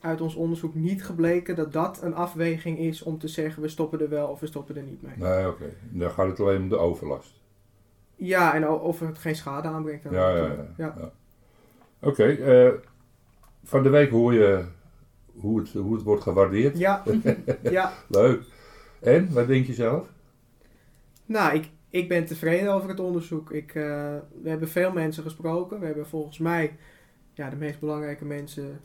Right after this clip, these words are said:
Speaker 1: hierin hebben wij gesproken. Ik ben ook blij dat ze allemaal, eh, gewoon mee
Speaker 2: Ja, het
Speaker 1: hebben,
Speaker 2: zijn er nogal wat,
Speaker 1: mee
Speaker 2: toch?
Speaker 1: hebben gewerkt. Ja, eh, vrij snel allemaal antwoord van iedereen.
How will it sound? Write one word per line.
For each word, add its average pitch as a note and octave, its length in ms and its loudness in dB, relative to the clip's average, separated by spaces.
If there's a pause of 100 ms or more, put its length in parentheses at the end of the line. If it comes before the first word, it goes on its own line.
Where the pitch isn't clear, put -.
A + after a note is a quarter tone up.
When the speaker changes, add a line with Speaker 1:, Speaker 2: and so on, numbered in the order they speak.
Speaker 1:
hierin D3+ 440 -6
hebben D#3+ 240 -8
wij F#3 160 -4
gesproken. E3+ 560 -4
Ik - 480 -18
ben D#3+ 160 -2
ook D#3 120 0
blij D#3+ 220 2
dat D#3+ 180 -2
ze D#3+ 80 -10
allemaal, D3 480 -8
eh, C#3+ 80 -12 (380)
gewoon D3+ 200 -6
mee D3+ 120 -2
Speaker 2:
Ja, E3+ 60 8
het - 120 6
Speaker 1:
hebben, F#2+ 180 6
Speaker 2:
zijn E3+ 100 2
er G3 60 4
nogal F#3+ 200 4
wat, F#3+ 80 2
Speaker 1:
mee G3 100 4
Speaker 2:
toch? G#3 80 6
Speaker 1:
hebben G#3 180 2
gewerkt. G3 440 0
Ja, G#3 340 0
eh, E3 480 -2 (320)
vrij G3+ 340 0
snel F#3 260 -2
allemaal E3 400 -2
antwoord A3 460 -8
van G3 220 -10
iedereen. F#3+ 460 -6